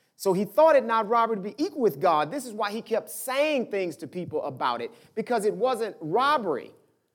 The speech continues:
He wasn't taking anything from God. You know, it's like when we get up here and we say, "Well, I want God to get all the glory.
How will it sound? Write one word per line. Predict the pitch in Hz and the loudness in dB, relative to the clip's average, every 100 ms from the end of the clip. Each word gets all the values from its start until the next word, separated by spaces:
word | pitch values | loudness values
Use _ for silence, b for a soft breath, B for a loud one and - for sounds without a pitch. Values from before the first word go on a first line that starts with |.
| _ _ _ | _ _ _
He | 247 | -2
wasn't | 311 311 262 185 | 2 2 2 -2
taking | - 240 240 202 | 2 2 2 -2
anything | 190 180 190 180 | 0 -2 -4 -6
from | 175 165 | -6 -2
God. | 160 170 220 | 0 0 -2
You | 247 | -4
know, | 214 | -4
it's | - | -4
like | 185 | -4
when | 175 165 | -4 -4
we | 226 | -2
get | 233 | 0
up | 190 170 | 0 -2
here | 175 | -6
and | 160 | -6
we | 165 | -8
say, | 147 123 113 b b b b | -8 -8 -10 b b b b
"Well, | - 120 | -14 -8
I | 120 | -4
want | 139 127 | -2 -2
God | 127 131 131 | 0 0 0
to | |
get | 123 123 | 0 0
all | 113 117 | 0 0
the | 107 | -2
glory. | 120 101 - | -6 -6 -10